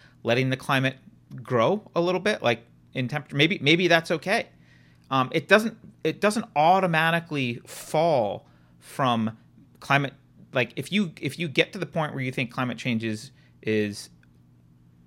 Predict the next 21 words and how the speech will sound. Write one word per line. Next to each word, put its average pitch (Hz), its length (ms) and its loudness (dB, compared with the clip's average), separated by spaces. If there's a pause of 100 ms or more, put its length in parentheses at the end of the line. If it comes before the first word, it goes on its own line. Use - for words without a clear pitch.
largely 127 640 2
man-made, 113 680 -2 (840)
which - 180 -6
I'm 127 120 0
not 113 160 -2
sure 107 120 -12
it's - 100 -16
largely 104 340 -6
man-made, 98 360 -8
but 113 140 -4 (480)
man's 127 400 2
contributing 127 540 0
to 101 120 -8
it. - 100 -6
If - 100 -8
you 165 40 -4
get 214 160 0
to 185 80 -10
that 139 220 -2
point, 196 280 -4 (540)
uh, 120 360 0